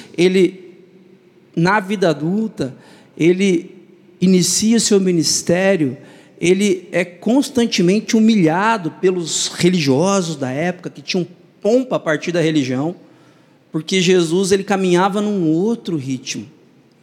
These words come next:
Quando Jesus está para ser crucificado,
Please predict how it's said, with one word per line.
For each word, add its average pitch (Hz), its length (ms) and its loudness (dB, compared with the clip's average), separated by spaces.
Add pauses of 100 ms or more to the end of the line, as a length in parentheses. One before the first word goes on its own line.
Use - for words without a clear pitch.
(520)
Quando 311 320 4
Jesus 226 440 2
está 240 360 -2
para 240 160 -2
ser 214 180 0
crucificado, 185 880 -4